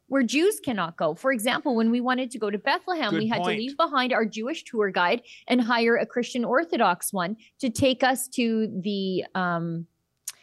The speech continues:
Speaker 1: Church of the Nativity, because it wasn't really a good idea for our Jewish tour guide to go behind the security wall,
Speaker 2: Yeah.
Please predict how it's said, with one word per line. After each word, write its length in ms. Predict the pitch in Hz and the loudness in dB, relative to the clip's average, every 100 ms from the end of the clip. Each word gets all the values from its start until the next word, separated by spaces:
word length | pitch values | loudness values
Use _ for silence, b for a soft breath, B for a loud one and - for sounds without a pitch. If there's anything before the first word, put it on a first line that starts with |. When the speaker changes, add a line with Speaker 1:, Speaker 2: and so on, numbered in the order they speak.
| b | b
Speaker 1:
Church 240 | - 262 269 | 0 0 2
of 100 | 220 | 4
the 80 | 247 | 4
Nativity, 600 | 277 262 185 185 311 - b b b - | 2 2 0 0 -6 -12 b b b -2
because 720 | 247 247 196 190 185 190 - - | -2 2 4 6 4 -2 -6 2
it 280 | 226 - 208 | 2 2 -2
wasn't 540 | 202 196 240 247 277 - - - | 0 0 0 -6 -8 -14 -14 0
really 400 | 214 214 214 233 | 4 6 6 6
a 120 | 226 | 4
good 160 | 220 202 | 4 4
idea 420 | 196 202 311 262 | 2 2 0 0
for 240 | - 220 | 0 0
our 120 | 190 | 0
Jewish 420 | 190 254 254 240 - | 0 -2 -4 -4 -6
tour 240 | 302 262 | -2 0
guide 260 | 185 180 185 | 2 2 0
to 80 | 196 | 0
go 200 | 175 175 | 0 2
behind 760 | 196 175 180 175 165 196 - _ _ _ | 0 -2 0 -2 -2 -6 -8 _ _ _
the 80 | 202 | -2
security 460 | 214 220 320 370 247 | -2 -2 2 2 4
wall, 380 | 127 98 190 | 2 2 -2
Speaker 2:
Yeah. 140 | 151 | -8